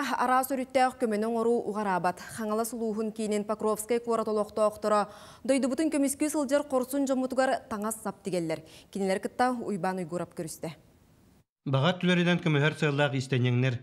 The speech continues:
Speaker 2: Хаңлыстагы огыны эби үрәктән кейнен үһүс әтәһигәр анал косыланнар истәнәр сыгын устуттар.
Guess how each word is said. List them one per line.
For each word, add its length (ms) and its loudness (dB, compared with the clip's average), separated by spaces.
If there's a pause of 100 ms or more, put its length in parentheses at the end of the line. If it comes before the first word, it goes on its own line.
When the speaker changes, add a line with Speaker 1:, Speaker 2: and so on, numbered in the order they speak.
(340)
Speaker 2:
Хаңлыстагы 720 2
огыны 320 2
эби 240 2
үрәктән 400 2
кейнен 380 0 (340)
үһүс 240 2
әтәһигәр 480 2
анал 240 2
косыланнар 640 0 (260)
истәнәр 480 0
сыгын 320 0
устуттар. 400 -2